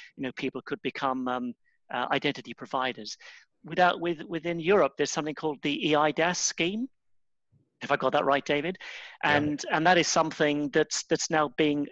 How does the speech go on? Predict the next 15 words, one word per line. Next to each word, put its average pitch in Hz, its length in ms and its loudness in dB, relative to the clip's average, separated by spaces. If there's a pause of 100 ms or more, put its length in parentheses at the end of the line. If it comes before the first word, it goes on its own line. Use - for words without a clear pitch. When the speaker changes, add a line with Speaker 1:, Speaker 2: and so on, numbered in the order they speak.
Speaker 1:
uh, 143 380 2 (880)
put 165 160 2
into 143 180 -4
place 143 320 2
throughout 143 260 0
Europe, 151 400 2 (340)
where 151 140 4
one 165 240 4
country 143 460 0
will 135 160 0
accept - 640 0
the 147 100 2
identity 147 760 0
of 127 100 0
an, 131 100 -2